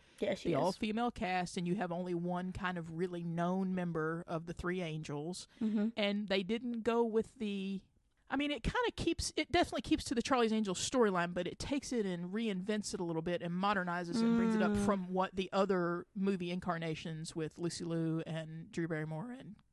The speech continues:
Speaker 2: Cameron Diaz did. They stuck more to the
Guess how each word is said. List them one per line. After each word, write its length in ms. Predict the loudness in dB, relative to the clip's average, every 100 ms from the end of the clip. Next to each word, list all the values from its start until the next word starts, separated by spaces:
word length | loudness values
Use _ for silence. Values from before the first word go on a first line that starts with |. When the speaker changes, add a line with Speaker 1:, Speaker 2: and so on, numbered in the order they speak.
| -10
Speaker 2:
Cameron 240 | -8 -6
Diaz 380 | 0 0 0 -6
did. 220 | -8 -10 -12 -20 -8 0
They 120 | 0
stuck 320 | 2 0 0
more 280 | 0 0 0
to 200 | -2 -4
the 380 | -2 -6 -8